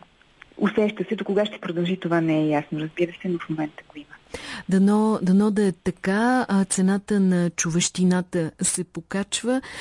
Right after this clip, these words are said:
Speaker 2: Благодаря на Десислава Лованова. Кампанията България за България събра сумата, която трябваше да допълни портфела на Александровска болница, с който да закупи поръчаните апарати за обдишване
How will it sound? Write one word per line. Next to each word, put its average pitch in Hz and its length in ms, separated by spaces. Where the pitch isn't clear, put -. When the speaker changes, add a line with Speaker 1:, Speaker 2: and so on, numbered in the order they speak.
Speaker 2:
Благодаря 214 360
на 220 120
Десислава 196 600
Лованова. 240 960
Кампанията 214 640
България 190 580
за 202 220
България 247 500
събра 214 320
сумата, 220 400
която 196 260
трябваше 202 380
да 185 80
допълни 196 460
портфела 190 480
на 175 120
Александровска 170 640
болница, 226 540
с - 260
който 220 280
да 202 100
закупи 196 440
поръчаните 196 680
апарати 185 480
за 175 140
обдишване 196 840